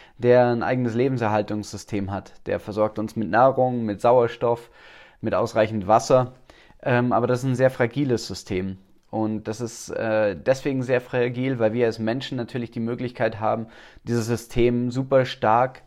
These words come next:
negativ zu beeinflussen. Das passiert eben aus Gier, das passiert eben auch darauf, ähm, deswegen, das passiert deswegen auch, weil wir als Menschen oft noch nicht kapiert haben, dass sich diese Welt nicht um uns dreht.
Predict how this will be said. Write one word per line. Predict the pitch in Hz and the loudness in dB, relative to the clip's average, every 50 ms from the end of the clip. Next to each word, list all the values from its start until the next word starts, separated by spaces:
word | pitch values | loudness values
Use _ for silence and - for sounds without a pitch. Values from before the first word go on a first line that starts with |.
| _ - | _ -4
negativ | 110 123 127 - 127 117 - - 120 120 113 - - | -2 -2 0 2 0 0 0 -4 -6 -6 -6 -8 -12
zu | - 113 | -6 -2
beeinflussen. | 107 101 69 110 120 110 - - 92 95 - - 92 - _ - _ _ - - - - - - - | -2 0 0 0 -4 -4 -6 -8 -10 -10 -10 -12 -14 -16 _ -20 _ _ -20 -20 -20 -20 -20 -10 -8
Das | 117 - | -8 -6
passiert | - 127 117 - - 135 147 156 156 - - | -4 -4 -4 -2 0 2 2 2 2 0 -4
eben | - 131 127 123 123 123 123 120 - - - _ | -4 -2 -2 -2 -2 -2 -2 -4 -6 -8 -8 _
aus | 113 113 110 - - | -4 -4 -4 -6 -8
Gier, | - 117 113 113 110 | -6 0 2 2 2
das | 110 101 - | 2 -2 -6
passiert | - 113 101 - 131 143 151 - | -8 -8 -6 -4 -4 -4 -4 -6
eben | - - 127 123 127 110 | -6 -6 -6 -4 -4 -4
auch | 73 101 107 - | -4 -6 -6 -2
darauf, | - 110 113 139 147 127 123 123 127 123 - - - _ _ - | 0 2 2 2 0 0 -4 -4 -4 -6 -10 -14 -20 _ _ -6
ähm, | 120 113 107 107 107 104 104 98 - | -4 -4 -4 -4 -4 -6 -6 -4 2
deswegen, | 113 139 151 - - 107 101 101 123 135 135 - _ _ _ _ | 2 2 2 2 -2 -4 -2 -2 -4 -8 -10 -12 _ _ _ _
das | _ 110 - - | _ -14 -14 -10
passiert | - 101 113 135 139 135 - | -8 -4 -2 -2 -2 -2 -4
deswegen | 120 113 - - - - 117 123 131 123 - | -6 -4 -4 -6 -6 -6 -6 -6 -6 -4 -4
auch, | 107 120 120 - - - - - - - - _ _ - | -4 -4 -4 -4 -8 -16 -20 -20 -20 -20 -20 _ _ -12
weil | - 101 107 107 110 113 113 117 117 117 120 117 113 - - - - _ | -6 0 4 4 6 6 6 6 4 4 4 2 0 -4 -10 -20 -20 _
wir | - 127 139 | 4 4 4
als | 131 135 | 6 6
Menschen | 139 143 156 151 - 151 139 - | 2 2 0 0 -2 -4 -4 -4
oft | - - 139 - - | -4 -6 -6 -4 -2
noch | 139 131 | -2 -2
nicht | 143 147 - | -2 -4 -2
kapiert | - 135 131 - - 156 151 151 120 | -2 -2 -2 -2 -2 -2 -2 0 0
haben, | 120 120 123 123 123 123 - | 0 0 0 0 -4 -4 -4
dass | - 113 - - | -4 -4 -4 -4
sich | 123 117 - | -8 -10 -6
diese | - 127 110 120 110 98 | -6 -6 -2 -2 0 4
Welt | 117 123 131 131 | 4 4 4 2
nicht | - 123 127 127 | -4 -6 -6 -4
um | 117 113 | -4 -4
uns | 110 117 139 143 - - - | -4 -4 -6 -6 -8 -12 -12
dreht. | 101 101 98 95 - - | -8 -6 -6 -6 -8 -10